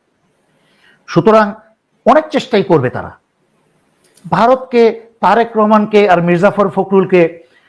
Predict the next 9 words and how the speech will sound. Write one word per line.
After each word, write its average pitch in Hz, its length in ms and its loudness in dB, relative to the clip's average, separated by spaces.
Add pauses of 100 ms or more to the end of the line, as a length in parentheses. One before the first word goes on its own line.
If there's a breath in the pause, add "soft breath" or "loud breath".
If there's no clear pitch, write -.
(220 soft breath)
তারপরে 175 580 0
ও 175 140 -8
আর 175 180 0
কয়েকজনকে 175 680 -2 (380 loud breath)
ট্রাম্পের, 190 540 0
আহ, - 640 -10
কি - 140 -4
বলে, 190 160 4
প্রেয়ার 226 720 0